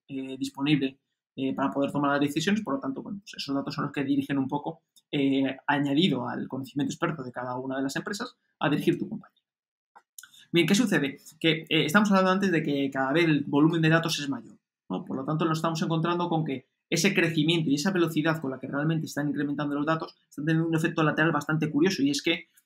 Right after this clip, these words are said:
eh, los datos cada vez tienen menos valor, es decir, se está depreciando a lo largo del tiempo de una forma más rápida. Cuando antes teníamos,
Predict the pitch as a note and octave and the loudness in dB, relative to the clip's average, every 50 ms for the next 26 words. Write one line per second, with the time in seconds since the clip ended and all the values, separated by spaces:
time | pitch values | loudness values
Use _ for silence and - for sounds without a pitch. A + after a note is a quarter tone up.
0 | _ _ _ - D3 D3 C#3+ C#3 - C#3+ C#3+ C#3 C#3 E3 E3+ F3+ F#3+ - - E3 | _ _ _ -4 -2 0 0 0 0 0 2 2 4 2 2 2 0 0 2 2
1 | D3 C#3 C#3 C#3+ F3 A#3 A#3+ - - _ _ _ _ _ _ _ - F3 E3 D#3 | 4 4 4 2 2 0 0 -4 -10 _ _ _ _ _ _ _ 4 6 6 8
2 | D3 D3 D3 C#3+ C#3+ C#3+ C#3 C#3 C3+ C3 B2+ B2+ B2+ C3 C#3 C#3+ C#3 C#3+ D#3 - | 6 6 4 4 4 4 4 4 2 2 -2 -4 -2 -2 -2 -2 -2 0 -2 -2
3 | - - - - F3 F3+ F3+ - - D#3+ D#3+ D#3 D#3+ F3 F3+ F#3 F3+ E3 D3 C#3 | -2 -2 0 2 2 2 2 2 2 2 2 4 4 4 4 4 4 4 4 4
4 | C#3+ D3 D3+ D#3 D#3 D3+ D3+ D3 D3+ E3+ E3 E3+ D#3+ D3+ C#3+ - D3+ D3 D3 C#3 | 4 4 4 4 4 4 4 4 2 2 2 4 2 2 2 0 0 -2 0 -2
5 | C3 B2+ A#2+ - A#2+ A#2 - D#3 D#3+ G3+ G3+ C3+ C3+ C#3 D#3 F3 G3 G3 - F#3+ | -4 -6 -8 -10 -10 -8 -4 -4 -4 -2 -2 -2 -2 -2 -2 -2 -2 -2 0 2
6 | F#3 G3 F#3+ E3 C#3 - - - - - | 2 4 4 2 0 -2 -6 -12 -18 -20